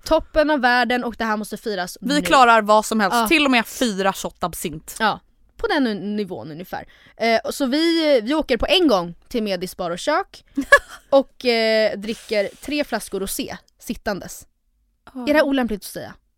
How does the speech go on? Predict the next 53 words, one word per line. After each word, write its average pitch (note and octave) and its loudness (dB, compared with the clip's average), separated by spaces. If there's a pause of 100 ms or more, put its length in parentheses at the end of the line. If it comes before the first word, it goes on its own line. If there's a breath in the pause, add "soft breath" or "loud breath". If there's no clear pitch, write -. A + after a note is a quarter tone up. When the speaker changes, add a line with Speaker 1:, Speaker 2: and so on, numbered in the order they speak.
(140)
Speaker 2:
Nej F3+ -4
men F#3+ 0
snälla, D#3+ -2
herregud. D#3+ -8
Speaker 1:
Det A3 0
är D#4 6
ganska C#4+ 8
Speaker 2:
Ursäkta, B3 4
Speaker 1:
mycket. B3 6
Speaker 2:
det B3+ 8
här C4+ 8
är B3+ 8
också B3 2
faktiskt G3 -4
preskriberat. F3+ -6
Det G3+ -2
här G3+ 2
är G3+ 0
väl F#3+ -6
f-, E3+ -12
Speaker 1:
Mm. B3 2
Speaker 2:
från F3+ -4
M E3+ -6
K F3 -10
V. E3+ -10
Speaker 1:
Ja, - -20 (400)
det A3 2
Speaker 2:
Ja, F#3+ -2
Speaker 1:
är F3+ 2
Speaker 2:
det F#3 -2
är - -2
Speaker 1:
länge F#3 0
Speaker 2:
fan F3+ -2
Speaker 1:
sedan. - -8
Speaker 2:
flera B3+ -2
Speaker 1:
Det A#3 0
Speaker 2:
år G3+ 0
Speaker 1:
är F3+ -4
Speaker 2:
sedan. - -12
Speaker 1:
så G#3+ -6
preskriberat - -16
så. - -18 (420 soft breath)
Ehm, G#3+ 2 (160)
och, - -2
eh, G#3+ -2 (1000)
alltså D#4+ 2
så D#4+ 4
här, D#4 8
inga E4 2
skamkänslor D#4 -4
sköljs C#4 -2
över B3+ -2
mig. A#3+ -2